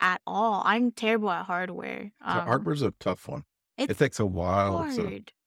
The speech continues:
Speaker 2: 'cause when I was a kid, my dad wasn't like, "Hand me the, the three sixteenths two inch screw, button head screw."
Speaker 1: Yeah.
Speaker 2: No, he wasn't doing that. I never learned that until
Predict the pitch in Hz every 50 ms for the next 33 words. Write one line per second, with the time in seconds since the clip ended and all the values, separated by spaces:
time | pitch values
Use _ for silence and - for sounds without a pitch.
0 | _ _ _ _ _ _ _ _ _ _ - 113 117 - - 131 135 143 165 165
1 | 139 - - 139 139 120 104 98 101 101 95 117 110 107 104 104 101 104 - 87
2 | 90 95 - - - 120 131 143 143 139 131 120 110 110 101 101 98 95 - -
3 | _ _ _ _ _ - 104 95 92 92 90 87 98 - - 127 131 123 - -
4 | 123 117 - - - - 117 113 110 104 - - - - - 120 113 113 107 -
5 | - - - - - - - 113 110 117 123 120 104 101 - 113 - - 110 107
6 | 101 - - - - 123 113 107 107 - - 269 269 254 240 220 - - 208 220
7 | _ _ _ _ _ _ _ _ _ 90 92 101 101 98 110 107 95 101 90 73
8 | 90 - 104 104 101 87 82 92 104 113 107 104 92 95 95 95 92 98 90 87
9 | 92 107 - - 90 - - 98 90 - 82 -